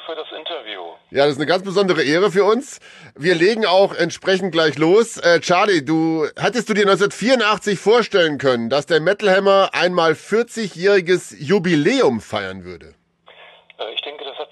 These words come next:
Speaker 1: sich von den damaligen, äh, Machern und Redakteuren und Verlagsleitern niemand vorstellen können. Ich darf vielleicht noch so ganz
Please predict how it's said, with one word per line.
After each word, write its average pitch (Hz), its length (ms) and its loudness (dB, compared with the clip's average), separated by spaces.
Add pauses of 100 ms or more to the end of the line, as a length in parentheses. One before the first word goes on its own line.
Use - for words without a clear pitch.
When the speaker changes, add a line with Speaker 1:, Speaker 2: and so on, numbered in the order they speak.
Speaker 1:
sich 147 160 -14
von 156 100 -12
den 131 140 -16
damaligen, 135 560 -10
äh, 131 400 -12 (140)
Machern 139 420 -10
und 127 80 -12
Redakteuren 127 640 -12
und 117 140 -12 (100)
Verlagsleitern 113 1040 -10 (560)
niemand 139 400 -12 (300)
vorstellen 120 500 -10
können. 110 240 -14 (440)
Ich 202 120 -16
darf 143 240 -10
vielleicht 160 160 -10
noch - 140 -12
so 135 100 -16
ganz 143 220 -14